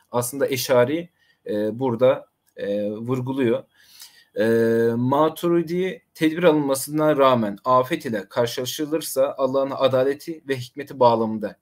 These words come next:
ele alınır şeklinde, e, bir vurgusu var. Mülkü, mülkün sahibi mülkünde istediği gibi tasarruf eder, e, ayetiyle beraber bunu değerlendirdiğimizde adalet ve hikmet burada ön plana çıkar,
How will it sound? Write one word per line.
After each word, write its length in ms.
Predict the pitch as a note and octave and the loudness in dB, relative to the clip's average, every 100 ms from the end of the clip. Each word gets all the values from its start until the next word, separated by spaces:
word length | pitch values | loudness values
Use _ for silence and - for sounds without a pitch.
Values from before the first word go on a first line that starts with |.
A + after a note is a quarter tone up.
| _ | _
ele 160 | A#2+ A#2+ | -2 0
alınır 280 | A2+ A#2 A2+ | -2 -4 -6
şeklinde, 680 | - G2+ G2 G2+ F#2 F#2 - _ _ _ _ | -8 -10 -10 -10 -8 -10 -12 _ _ _ _
e, 300 | F#2+ G2 G2 F#2 F2+ F#2+ - - - _ _ _ | -6 -4 -4 -6 -8 -12 -16 -20 -20 _ _ _
bir 280 | - B2+ A#2+ | -14 -6 -4
vurgusu 500 | A2+ A2 G#2 G#2 C#3 | -4 -6 -6 -8 -2
var. 120 | D#3+ | -2
Mülkü, 500 | C#3+ B2+ B2+ C3+ A2+ _ - | -2 -6 -8 -10 -10 _ -12
mülkün 240 | B2 B2 | -10 -8
sahibi 360 | B2+ - A#2 B2 | -8 -2 0 0
mülkünde 400 | B2+ A2+ C3 B2+ | -4 -8 -8 -8
istediği 360 | A2+ - B2+ B2 | -8 -10 -10 -10
gibi 160 | B2 | -10
tasarruf 440 | - A#2+ C3 B2 C#3 | -8 -6 -4 -4 0
eder, 360 | C3+ B2 - _ _ _ - | 2 2 0 _ _ _ -12
e, 60 | |
ayetiyle 640 | G2+ A#2 B2 B2 C3 B2 A#2 | -6 2 2 2 0 0 4
beraber 500 | B2 A2+ C3 C#3 - | 4 4 2 0 -4
bunu 320 | C3+ B2+ B2 | -6 -6 -6
değerlendirdiğimizde 1300 | A#2+ A#2+ A#2 A2+ A2+ A2 G#2+ G#2+ G#2 G#2 D3 E3+ F3 _ _ - | -4 0 0 0 0 0 -2 -2 -4 -2 0 0 -2 _ _ 0
adalet 520 | B2+ C3 C#3 D3+ D3+ | 4 6 6 4 2
ve 100 | A#2+ | -4
hikmet 380 | B2+ B2+ A#2 - | -6 -6 -8 -6
burada 180 | G#2 G2+ | -10 -8
ön 200 | B2+ D3+ | -8 -8
plana 300 | D3+ D#3 D#3 | -4 -4 -4
çıkar, 340 | - - D3+ | -6 -2 0